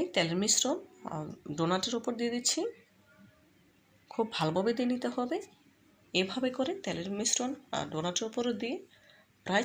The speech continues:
চল্লিশ মিনিটের মতো রেস্টে রেখে দেবো। এই চল্লিশ মিনিটে সেমাই তৈরির জন্য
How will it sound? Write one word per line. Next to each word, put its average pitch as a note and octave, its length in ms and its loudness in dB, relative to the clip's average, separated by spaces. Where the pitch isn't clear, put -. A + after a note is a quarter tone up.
চল্লিশ F#3 300 4
মিনিটের A#3+ 320 2
মতো B3 140 -2
রেস্টে - 300 2
রেখে A3+ 200 -4
দেবো। B3 140 4
এই F#3+ 120 0
চল্লিশ G3 320 0
মিনিটে C4 340 0
সেমাই C3+ 280 0
তৈরির G3 260 -2
জন্য A3+ 120 -4